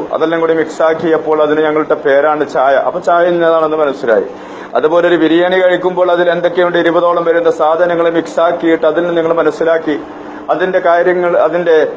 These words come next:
ചേരുവകൾ പറഞ്ഞപ്പോൾ ആ അതിന്റെ യാഥാർത്ഥ്യം മനസ്സിലാക്കി. നാം തേച്ചു കുളിക്കുന്ന സോപ്പിനെ കുറിച്ച് ചോദിച്ചാൽ അത് എന്തുകൊണ്ടുണ്ടായി?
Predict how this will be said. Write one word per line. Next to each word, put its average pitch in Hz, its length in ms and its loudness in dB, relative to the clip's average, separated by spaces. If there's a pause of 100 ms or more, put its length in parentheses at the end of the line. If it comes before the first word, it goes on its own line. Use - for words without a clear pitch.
(260)
ചേരുവകൾ 196 400 2
പറഞ്ഞപ്പോൾ 180 520 0
ആ 160 160 2
അതിന്റെ 156 260 0
യാഥാർത്ഥ്യം 147 460 2
മനസ്സിലാക്കി. 110 500 -4 (520)
നാം 139 260 -2
തേച്ചു 170 320 0
കുളിക്കുന്ന 180 460 0
സോപ്പിനെ 180 440 0
കുറിച്ച് 170 300 -2
ചോദിച്ചാൽ 175 480 0
അത് 160 140 2
എന്തുകൊണ്ടുണ്ടായി? 170 800 2